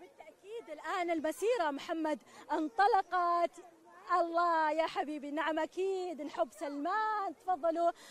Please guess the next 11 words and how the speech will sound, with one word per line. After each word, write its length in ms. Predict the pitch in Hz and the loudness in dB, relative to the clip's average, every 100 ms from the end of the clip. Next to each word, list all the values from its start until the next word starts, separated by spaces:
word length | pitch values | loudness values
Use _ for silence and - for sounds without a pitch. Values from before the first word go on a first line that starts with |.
| - - | -6 0
أكيد 520 | 381 427 453 339 277 | 2 4 4 4 4
محمد 580 | 302 - 370 330 320 262 | 2 2 -2 0 -2 0
مشاعر 1000 | 302 294 - 330 311 285 294 294 294 302 - - - | -2 -2 0 2 4 2 2 0 0 -2 -8 -20 -2
فرح 560 | 392 359 311 - - 277 | 4 6 4 2 -4 0
وفخر 720 | 320 311 - - 330 294 294 | 2 2 2 0 0 0 0
واعتزاز 1080 | 294 302 285 294 294 302 320 320 311 285 269 - - 330 | 0 0 -2 -6 -4 0 0 0 0 -2 -6 -16 -18 -6
بهذا 460 | 311 339 359 330 | -4 2 4 4
الوطن 460 | 330 339 359 339 311 | 6 6 6 4 2
الغالي. 640 | 302 302 359 330 311 302 | 0 2 2 2 2 0
الله 180 | 302 320 | 0 2
يحفظ، 380 | 311 - 320 | 2 2 0